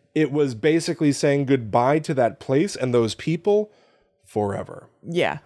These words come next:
Speaker 1: I never saw those friends again. I, I lost them entirely.
Speaker 2: Yeah.
Speaker 1: We moved to Missouri for a few years.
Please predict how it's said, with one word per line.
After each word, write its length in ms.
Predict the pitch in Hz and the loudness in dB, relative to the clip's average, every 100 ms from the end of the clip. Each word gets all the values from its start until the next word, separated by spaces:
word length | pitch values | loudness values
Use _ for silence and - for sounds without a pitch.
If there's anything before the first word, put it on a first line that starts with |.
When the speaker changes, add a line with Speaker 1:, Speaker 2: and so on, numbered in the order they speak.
| _ | _
Speaker 1:
I 180 | 113 117 | -4 -4
never 540 | 113 113 117 123 143 147 | -4 -4 0 0 0 -2
saw 260 | - 131 | 2 2
those 260 | 117 110 104 | 2 0 0
friends 300 | 104 95 92 | -6 -8 -8
again. 380 | 98 - - - _ _ _ _ _ - | -12 -14 -18 -20 _ _ _ _ _ -2
I, 280 | 113 110 107 | 2 2 2
I 200 | 107 104 | 0 0
lost 420 | 107 113 117 - | 0 2 2 0
them 140 | 107 98 | -6 -6
entirely. 580 | 92 - - - - 165 | -8 -10 -12 -12 -2 0
Speaker 2:
Yeah. 160 | - - _ _ _ _ _ _ - | 0 -6 _ _ _ _ _ _ -6
Speaker 1:
We 100 | 107 | 0
moved 260 | 113 110 | 2 2
to 60 | 107 | 0
Missouri 400 | 104 95 127 143 | -2 0 0 0
for 220 | - 147 | 0 -2
a 40 | 139 | -2
few 180 | 139 | -2
years. 540 | 135 127 127 123 123 | 0 0 0 0 -4